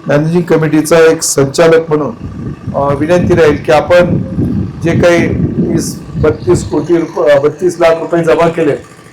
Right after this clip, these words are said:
त्याच्यामध्ये विलास वन थर्ड रक्कम आपण गोळा करूया.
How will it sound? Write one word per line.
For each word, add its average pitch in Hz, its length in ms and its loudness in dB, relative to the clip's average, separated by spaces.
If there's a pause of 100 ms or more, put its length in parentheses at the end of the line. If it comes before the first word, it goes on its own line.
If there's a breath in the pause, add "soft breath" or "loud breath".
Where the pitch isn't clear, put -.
(200)
त्याच्यामध्ये 170 480 0
विलास 170 520 0
वन 160 100 4 (140)
थर्ड 170 180 2
रक्कम 170 320 0
आपण 165 240 2
गोळा 165 320 4
करूया. 165 320 0